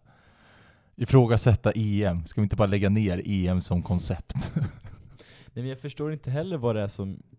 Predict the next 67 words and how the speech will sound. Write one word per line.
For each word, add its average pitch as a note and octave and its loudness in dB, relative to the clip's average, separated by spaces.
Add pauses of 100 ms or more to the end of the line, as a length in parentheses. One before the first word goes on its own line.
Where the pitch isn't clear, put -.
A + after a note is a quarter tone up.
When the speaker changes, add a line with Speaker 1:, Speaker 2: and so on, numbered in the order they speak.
(240)
Speaker 2:
är, D3+ 0
det A#2+ -6
kan C#3 -6
ju C3 -4
inte B2+ -12
bara B2+ 0
vara G2 -2
E G#2+ -6
M A2 -8 (400)
som G#2+ -12
har G2+ -6
gjort F#2 -10
att - -16
vi F2+ -16
håller F#2+ -4
på F#2 -8
i F2 -8
december. F#2 -8
För F#2 -12
E G#2+ -8
M A2 -6
har C#3+ -4
ju C#3+ -4
spelats - -10
förut G#2 -8
och - -16
då G2 -8
har G2+ -8
vi B2+ -8
inte F2 -8
hållit C#3 -10
på E2 -12 (480)
med G#2 -8
Allsvenskan E2+ -14
i E2 -12
december, F2+ -12
va? - -16
Eller? D3 -10 (400)
Speaker 1:
Ja, - 2
men B2+ 8
är C3 8
det B2+ 8
inte B2 4
också A#2 0
ett - -2
senare G2+ 4
startdatum G2 0
i F#2+ -12
Speaker 2:
Ja. G2 2
Speaker 1:
år? F#2 0 (460)
Speaker 2:
Ja, G#2 -6
okej, G#2 -10
ja. F2 -12
Speaker 1:
Tror G#2+ 8
jag. F2+ 0
Speaker 2:
Ja, - -14
det G2+ -10
måste G#2+ -12
ju F#2+ -8
vara E2+ -10
det. D#2 -16
Speaker 1:
Ja. G2 2
Speaker 2:
Nej, A#2 0
men A2 -8
det G2+ -12
känns B2+ -8
ju, F2+ -10